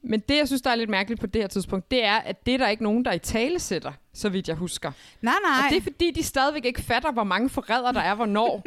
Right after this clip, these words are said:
Speaker 2: <laughs>
Speaker 1: Og det irriterer mig altså en lille smule, for det bør de altså vide. Nu sagde jeg lige før, ja, det er også lidt komplekst. Men til, øh, Lise Rønne har sagt fra start, der er tre forrædere, så de
Speaker 2: Ja.
Speaker 1: må have fokus på alt muligt andet, for det der har de nul procent styr på. På det her tidspunkt bør de alle sammen vide, forræderne har vundet.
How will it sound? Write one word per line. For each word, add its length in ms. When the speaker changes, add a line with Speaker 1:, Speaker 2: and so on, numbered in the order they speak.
Speaker 2:
<laughs> 220
Speaker 1:
Og 160
det 120
irriterer 480
mig 120
altså 200
en 80
lille 200
smule, 260
for 100
det 100
bør 220
de 100
altså 200
vide. 300
Nu 60
sagde 180
jeg 80
lige 120
før, 180
ja, 280
det 100
er 40
også 180
lidt 120
komplekst. 560
Men 340
til, 360
øh, 160
Lise 200
Rønne 220
har 60
sagt 200
fra 80
start, 260
der 60
er 120
tre 300
forrædere, 480
så 160
de 120
Speaker 2:
Ja. 80
Speaker 1:
må 60
have 140
fokus 340
på 100
alt 220
muligt 240
andet, 180
for 60
det 200
der 80
har 120
de 80
nul 180
procent 280
styr 200
på. 180
På 60
det 100
her 80
tidspunkt 500
bør 160
de 140
alle 280
sammen 380
vide, 280
forræderne 380
har 120
vundet. 320